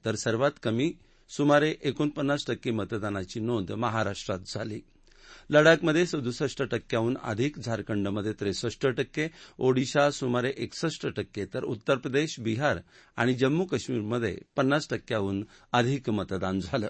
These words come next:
सहा राज्य आणि दोन केंद्रशासित प्रदेशांमधल्या सहाशे पंच्याण्णव उमेदवारांचं भविष्य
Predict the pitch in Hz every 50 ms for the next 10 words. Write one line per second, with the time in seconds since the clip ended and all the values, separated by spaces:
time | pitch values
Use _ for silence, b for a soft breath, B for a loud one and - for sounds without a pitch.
0 | - B B B B B B B - - - 151 127 160 175 165 156 160 147 143
1 | 180 180 175 180 170 135 139 143 147 147 147 139 120 120 117 127 117 135 123 110
2 | - 151 147 - - 113 101 113 110 - - 117 104 104 107 113 110 113 101 90
3 | 98 B B B B B - - 143 135 123 135 135 - 160 151 - - 123 113
4 | 110 110 - 147 147 151 156 170 170 - - 135 107 107 110 101 107 113 110 110
5 | 110 - 120 107 104 113 123 127 160 156 - - - 101